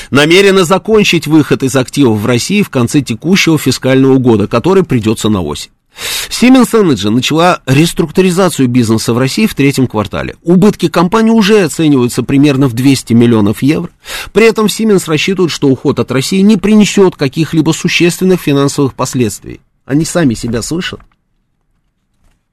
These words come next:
Ну, слышат они сами себя? Вот еще раз.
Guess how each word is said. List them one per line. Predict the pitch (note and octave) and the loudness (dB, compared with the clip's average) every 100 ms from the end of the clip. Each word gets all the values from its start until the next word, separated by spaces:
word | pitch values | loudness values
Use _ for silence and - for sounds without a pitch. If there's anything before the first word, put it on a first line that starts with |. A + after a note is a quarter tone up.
| _ - | _ -12
Ну, | A#2 | -10
слышат | - B3 - - | -8 -6 -8 -10
они | E2+ | -12
сами | E2 - - | -12 -18 -20
себя? | - _ _ _ _ _ _ _ _ _ _ _ _ _ _ _ _ - _ _ _ _ _ _ _ - | -20 _ _ _ _ _ _ _ _ _ _ _ _ _ _ _ _ -20 _ _ _ _ _ _ _ -4
Вот | D3 | -2
еще | G3 - A#2+ | 0 0 -2
раз. | D#2 - | -2 -12